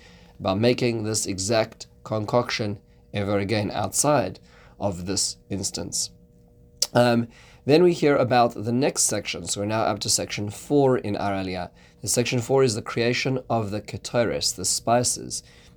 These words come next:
We hear about the very specific spices and their measures to create the spices which are used,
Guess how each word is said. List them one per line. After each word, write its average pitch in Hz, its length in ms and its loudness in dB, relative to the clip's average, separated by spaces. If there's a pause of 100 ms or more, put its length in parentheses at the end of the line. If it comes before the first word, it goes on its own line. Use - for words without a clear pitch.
We 101 120 -6
hear 113 160 2
about 107 240 2
the 107 80 -6
very 110 220 0
specific 98 640 -2
spices 139 540 2 (140)
and 131 240 0
their 131 140 0
measures 113 460 -2
to - 160 -8
create - 580 -4
the 107 80 -6
spices 104 580 0
which 104 180 -8
are 98 60 -2
used, 120 560 0